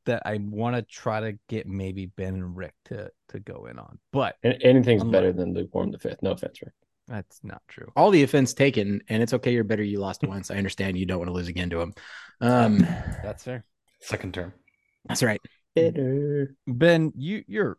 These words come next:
Speaker 1: you're familiar with this character, and, and Rick, you're familiar with this character. Drew, I'm not so much. Jamie, if you are, that'd be fantastic. But you guys mentioned not wanting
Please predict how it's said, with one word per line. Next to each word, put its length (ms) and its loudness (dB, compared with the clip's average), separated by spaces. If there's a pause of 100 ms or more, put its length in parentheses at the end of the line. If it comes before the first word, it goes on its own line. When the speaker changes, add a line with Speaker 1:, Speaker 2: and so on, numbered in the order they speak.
Speaker 1:
you're 140 -2
familiar 560 -8
with 300 -10 (580)
this 180 -12
character, 560 -8
and, 280 -8
and 260 -10
Rick, 220 -10
you're 120 -8
familiar 420 -10
with 140 -12
this 140 -18
character. 480 -10 (680)
Drew, 220 0
I'm 80 0
not 180 -4
so 60 -4
much. 280 -4
Jamie, 440 0 (240)
if 140 -2
you 160 0
are, 160 6
that'd 180 -2
be 160 -6 (100)
fantastic. 720 -4 (760)
But 200 0 (100)
you 320 -6
guys 240 4
mentioned 480 2
not 300 0
wanting 600 0